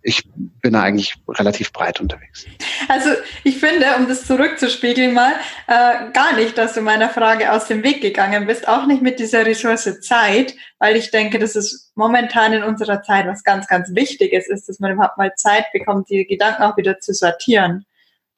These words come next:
Speaker 2: ähm, und nicht nur dem Alltagstrott hinterherrennt. Insofern finde ich das eine sehr, sehr schöne Antwort. Wir sind jetzt auch am Ende angelangt.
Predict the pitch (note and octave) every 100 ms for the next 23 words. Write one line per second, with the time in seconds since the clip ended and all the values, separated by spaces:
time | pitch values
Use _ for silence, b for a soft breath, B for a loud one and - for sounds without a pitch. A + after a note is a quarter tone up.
0 | _ F#3+ F#3 F3+ F#3 - G3 F#3 F3 G3
1 | G3 G3 F#3 F3+ F3+ F3+ - _ _ _
2 | B B B A#3+ B3 G#3+ - - G3+ G3+
3 | G#3+ F#3+ G#3 G#3+ G3 F3 F3 F3+ - F#3+
4 | F#3 G#3+ G#3+ B3 A#3+ B3 A3+ A3+ - G#3
5 | G3+ G#3+ B3 C4 A#3 A3+ A3+ G#3+ A3 A#3+
6 | E3 E3 D#3+ - b b b b b A3+
7 | - C#4+ D#4+ C#4 A3 B3+ G#3+ - A#3+ E4
8 | D4+ - A#3+ A#3 G3+ F3+ F3 F3+